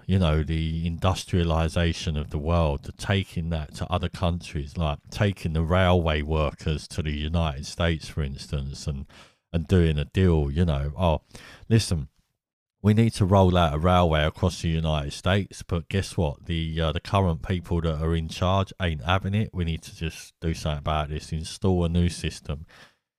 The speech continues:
There is a lot of information around how the railway and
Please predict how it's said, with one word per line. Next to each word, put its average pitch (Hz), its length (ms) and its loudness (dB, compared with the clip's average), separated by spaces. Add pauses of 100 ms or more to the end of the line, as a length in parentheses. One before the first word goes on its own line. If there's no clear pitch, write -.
(1800)
There 82 320 4
is 80 440 0
a 73 260 0
lot 78 720 0 (180)
of 76 640 0 (640)
information 76 1080 -4
around 73 520 -2
how 76 680 -4 (460)
the 76 280 -2 (440)
railway 80 880 0 (320)
and 80 240 -2